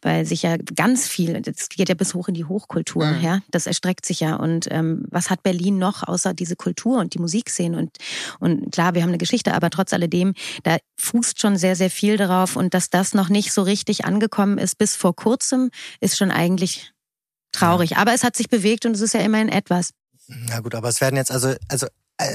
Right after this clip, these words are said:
Speaker 3: es werden jetzt, jetzt geht's langsam los, dass jetzt Booking-Agenturen pleite machen werden. Die werden nicht mehr lange, also, so, so, und nach zwei Jahren ist es dann
Speaker 2: Nee,
Speaker 3: irgendwann
Speaker 2: die,
Speaker 3: auch
Speaker 2: ich
Speaker 3: vorbei.
Speaker 2: weiß es ja selber.
Speaker 3: Ja.
Speaker 2: Also,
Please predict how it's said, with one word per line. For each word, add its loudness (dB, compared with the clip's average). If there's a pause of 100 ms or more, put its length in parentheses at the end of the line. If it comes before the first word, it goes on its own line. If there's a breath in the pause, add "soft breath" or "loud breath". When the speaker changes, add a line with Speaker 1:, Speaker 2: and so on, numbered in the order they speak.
Speaker 3:
es 0
werden 2
jetzt, -2
jetzt -2
geht's -2
langsam 2
los, 2
dass 0
jetzt -2 (260)
Booking-Agenturen 0 (400 loud breath)
pleite 2
machen 2
werden. 2
Die -2
werden 2
nicht -2
mehr 2
lange, 0 (160)
also, 0
so, -2
so, 0 (200)
und 0
nach 0
zwei 4
Jahren 4
ist -4
es -2
dann 0
Speaker 2:
Nee, 2
Speaker 3:
irgendwann 4
Speaker 2:
die, 4
Speaker 3:
auch 4
Speaker 2:
ich 0
Speaker 3:
vorbei. 4
Speaker 2:
weiß 4
es -2
ja 2
selber. 0 (100)
Speaker 3:
Ja. 6
Speaker 2:
Also, 0